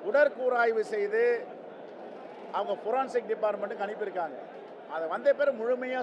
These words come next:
சொல்றேன்றார். ஏன்னா சட்ட ரீதியா ஒண்ணு சொல்லும் போது சட்ட சிக்கல்ல மாட்டிக்க கூடாது. விசாரணையை பொறுத்த வரைக்கும் பத்து தனிப்படை வைத்து விசாரித்துட்டு இருக்காங்க. காவல்துறையை நாங்கள் முழுமையாக நம்புகிறோம். உண்மையான குற்றவாளியை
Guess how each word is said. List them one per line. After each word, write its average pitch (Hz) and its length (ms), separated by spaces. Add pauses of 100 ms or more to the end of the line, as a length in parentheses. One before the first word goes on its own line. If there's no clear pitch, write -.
சொல்றேன்றார். 190 600
ஏன்னா 220 120 (100)
சட்ட 247 260
ரீதியா 254 280
ஒண்ணு 226 180
சொல்லும் 226 260
போது 196 200 (680)
சட்ட 190 320
சிக்கல்ல 233 360
மாட்டிக்க 202 340
கூடாது. 165 260 (1120)
விசாரணையை 285 520
பொறுத்த 233 260
வரைக்கும் 240 360
பத்து 254 220 (120)
தனிப்படை 247 480
வைத்து 226 260
விசாரித்துட்டு 220 440
இருக்காங்க. 165 320 (1040)
காவல்துறையை 254 680
நாங்கள் 220 240
முழுமையாக 233 480 (100)
நம்புகிறோம். 214 460 (640)
உண்மையான 247 380 (160)
குற்றவாளியை 220 760